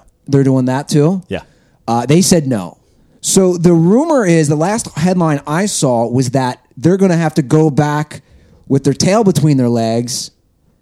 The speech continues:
Speaker 1: to negotiate with Oakland Coliseum.
Speaker 2: Why aren't they just like, what, U N L V's a no?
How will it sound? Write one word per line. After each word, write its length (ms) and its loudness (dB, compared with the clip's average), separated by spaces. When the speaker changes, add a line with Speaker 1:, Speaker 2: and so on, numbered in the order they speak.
Speaker 1:
to 120 0
negotiate 520 0
with 200 -4
Oakland 380 2
Coliseum. 680 2
Speaker 2:
Why 260 0
aren't 180 -4
they 140 -4
just 200 -8
like, 280 -6
what, 240 -4
U 180 -2
N 60 -2
L 140 0
V's 340 -4
a 60 -4
no? 380 -4